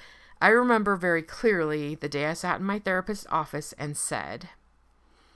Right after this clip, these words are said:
"My addiction, my broken relationships, this was inevitable in my life. My life was inevitable."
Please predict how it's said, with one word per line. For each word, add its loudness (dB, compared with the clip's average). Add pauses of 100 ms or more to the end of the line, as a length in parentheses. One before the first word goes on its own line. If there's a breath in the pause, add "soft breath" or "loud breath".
(440 soft breath)
"My 2
addiction, -6
my 2
broken 0
relationships, -6
this 0
was 2 (100)
inevitable -2
in -6
my -8
life. -14 (500 soft breath)
My 2
life 2
was 0
inevitable." -4